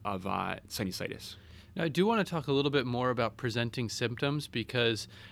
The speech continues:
Speaker 2: as a resident, this can sometimes be confusing, uh, when we get consulted for this. How would you describe the classic presenting symptoms for acute invasive fungal sinusitis when you get this kind of call?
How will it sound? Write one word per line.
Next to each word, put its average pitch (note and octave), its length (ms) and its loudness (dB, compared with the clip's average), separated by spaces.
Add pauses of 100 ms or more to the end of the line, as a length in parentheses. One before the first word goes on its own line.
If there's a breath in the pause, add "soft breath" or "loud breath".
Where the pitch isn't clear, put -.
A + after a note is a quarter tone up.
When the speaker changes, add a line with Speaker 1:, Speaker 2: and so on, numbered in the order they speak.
Speaker 2:
as B2 160 2
a B2+ 60 0
resident, C#3 440 2
this B2 180 -2
can B2+ 160 -2
sometimes A#2+ 480 0
be A2+ 140 -2
confusing, A2 720 -2
uh, G#2+ 260 -4
when A2+ 180 -4
we A2+ 160 -2
get A2 180 -6
consulted B2 520 -2
for - 160 -6
this. G#2 240 -2 (400 loud breath)
How E3 160 8
would G3 120 4
you G#3 60 0
describe C3 640 2
the A2 100 -2
classic C3 800 -4
presenting A#2 560 -2
symptoms A#2+ 720 -2 (380 loud breath)
for B2 180 2
acute C3+ 400 0
invasive A2+ 440 0
fungal A2+ 180 -2
sinusitis G2+ 760 -2
when G#2 100 -6
you G2+ 80 -6
get F#2+ 160 -6
this - 140 -8
kind G#2 220 -4
of G2 100 -12
call? F#2+ 300 -4